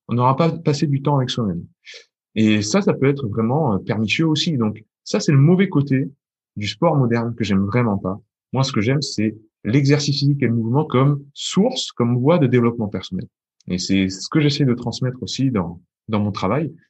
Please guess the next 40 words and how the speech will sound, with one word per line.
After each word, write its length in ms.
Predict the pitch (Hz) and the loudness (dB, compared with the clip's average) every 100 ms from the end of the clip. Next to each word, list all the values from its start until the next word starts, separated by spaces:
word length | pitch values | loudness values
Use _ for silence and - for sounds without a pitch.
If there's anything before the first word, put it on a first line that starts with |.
| _ _ | _ _
Donc, 260 | 107 135 139 | -2 0 2
euh, 380 | 127 117 113 95 - | 2 4 2 0 -4
tu 80 | - | 0
vois, 100 | 123 | 2
il 80 | 139 | 2
y 40 | |
a, 100 | 101 - _ _ _ - | 0 -2 _ _ _ -2
il 40 | |
y 20 | |
a 60 | 104 | -2
sport 280 | - 185 147 | 2 4 4
et 60 | |
sport, 400 | 135 - 123 135 | 0 0 0 2
il 60 | 131 | 0
y 60 | |
a, 380 | 98 92 87 85 _ _ _ _ _ _ | 2 0 0 -4 _ _ _ _ _ _
euh, 420 | - 117 110 117 | -14 -12 -8 -4
des 80 | 127 | 0
façons 300 | 131 143 175 | 2 2 2
d'utiliser 420 | 165 139 143 143 | 2 2 2 2
cet 260 | 147 131 - | 2 -2 -6
outil 280 | - - 139 | -10 -6 -2
qui 80 | 120 | 0
est 40 | |
le 60 | 113 | 2
mouvement. 640 | 120 110 123 135 147 139 104 98 _ _ - | 0 0 0 2 2 2 -2 -10 _ _ -10
Vraiment, 360 | 113 117 127 | 0 2 2
il 120 | 135 98 | 2 2
y 60 | |
a, 140 | 90 87 | 2 0
il 60 | |
y 40 | 92 | -4
a 20 | |
pléthore 580 | - 151 143 151 143 - | -2 0 2 2 0 -6
de 100 | 92 | -4
manières 360 | 104 101 120 113 | 0 0 0 0
de, 180 | 92 87 | -2 -2
de 100 | 95 | -2
le 60 | |
faire. 420 | 90 110 123 123 | -4 0 2 2